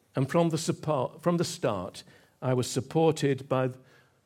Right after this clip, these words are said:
the love of Jesus expressed through those parents, through grandparents, through cousins, through aunts and uncles, and you probably have these,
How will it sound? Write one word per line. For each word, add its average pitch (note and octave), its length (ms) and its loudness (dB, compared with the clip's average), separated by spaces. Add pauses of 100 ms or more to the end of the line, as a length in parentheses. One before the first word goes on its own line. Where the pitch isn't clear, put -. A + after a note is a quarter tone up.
(120)
the A#2+ 80 0
love D#3+ 220 4
of D#3 120 2
Jesus C#3+ 380 2
expressed - 840 0 (120)
through - 180 0
those D3 220 2
parents, G#2+ 720 -6 (760)
through A#2+ 440 4 (360)
grandparents, C3+ 1080 0 (400)
through B2 480 4 (200)
cousins, C#3 680 -2 (280)
through B2+ 280 0
aunts D#3 400 4
and D3+ 180 0
uncles, C3+ 640 2
and B2+ 100 -2
you C#3+ 80 4
probably B2+ 260 2
have A#2 200 0
these, A#2+ 320 0